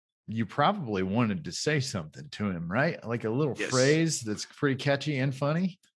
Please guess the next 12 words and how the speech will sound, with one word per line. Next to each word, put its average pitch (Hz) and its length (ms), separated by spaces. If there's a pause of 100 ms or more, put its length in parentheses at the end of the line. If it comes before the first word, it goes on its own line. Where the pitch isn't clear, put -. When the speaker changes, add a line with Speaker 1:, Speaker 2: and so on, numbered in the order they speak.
(120)
Speaker 2:
Yeah, 160 160
yeah. 139 220
I 104 40
wanted 127 160
to 120 60
say, 127 160
"Fuck 131 320
you, 131 120
shithead," 117 420
to 110 80
him. 160 140
Speaker 1:
Yeah. 180 320